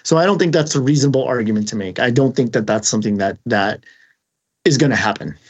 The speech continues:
Um, I agree that the practices since, again, since Tim Lewicki left have been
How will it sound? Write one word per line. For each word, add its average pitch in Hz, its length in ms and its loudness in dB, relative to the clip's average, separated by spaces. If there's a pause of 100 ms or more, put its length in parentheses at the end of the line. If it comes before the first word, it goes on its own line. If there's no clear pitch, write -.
(420)
Um, 127 280 2
I 139 80 2
agree 160 380 4
that 131 360 0 (1500)
the 151 100 2
practices 147 960 -2
since, 143 380 0
again, 127 360 0
since 139 400 -4
Tim 139 340 2
Lewicki 120 520 0
left - 600 -2 (180)
have 107 360 -2
been 113 560 -2